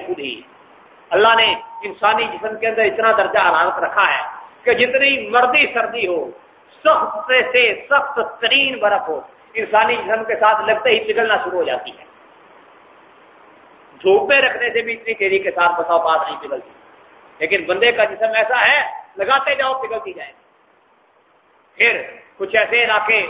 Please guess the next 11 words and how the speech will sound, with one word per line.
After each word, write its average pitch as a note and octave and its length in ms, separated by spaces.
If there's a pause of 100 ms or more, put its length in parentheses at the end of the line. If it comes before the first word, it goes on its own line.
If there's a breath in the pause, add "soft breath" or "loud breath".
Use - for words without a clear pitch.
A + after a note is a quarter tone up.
(260)
پہاڑی F#3+ 460 (520)
جہاں A3+ 260
پر A3+ 120 (480)
سبزہ B3 380
اگا A3 180
ہوا F#3 240
ہے، C3+ 140 (1700)
اور G3+ 120 (100)
کچھ B3 180
ایسے A#3+ 280
ہیں A#3 160